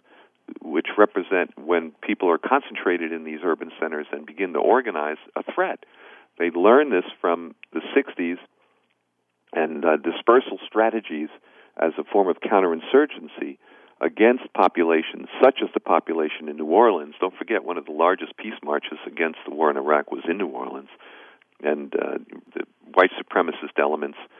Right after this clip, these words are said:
within the, uh, the Bush administration and within the elite in general, I think they're obvious. This is longstanding. Um, so what fema did there was exactly in keeping with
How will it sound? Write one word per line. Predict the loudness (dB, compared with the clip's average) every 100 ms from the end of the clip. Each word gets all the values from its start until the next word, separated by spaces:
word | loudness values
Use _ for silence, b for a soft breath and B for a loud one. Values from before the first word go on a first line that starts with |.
| B B B -6
within | 0 2 0
the, | -4 -6 -2 -2
uh, | -2
the | -4 -2
Bush | -2 -2
administration | -8 -10 -10 -4 -4 -4 -8 -12
and | -12
within | -10 -8 -8
the | -8
elite | -8 -8 -10 -14
in | -18 -18 0
general, | 2 4 2 -2 -4 B B B -8
I | -4
think | -4 -4
they're | 2 6
obvious. | 6 6 4 2 0 -12 B B B -12
This | -10 -8
is | -4
longstanding. | 2 2 2 2 6 6 4 -4 -14 B B B B _ _ -12
Um, | -8 -8 -10 -4 4
so |
what | 8 8 6 4 -4
fema | -2 2 2
did | 2 -2
there | 0 2 2 0 -4 -14 2
was | 2 2 -6
exactly | -12 4 6 6 0 -4
in | -4
keeping | -6 -6 -8 -6
with | -8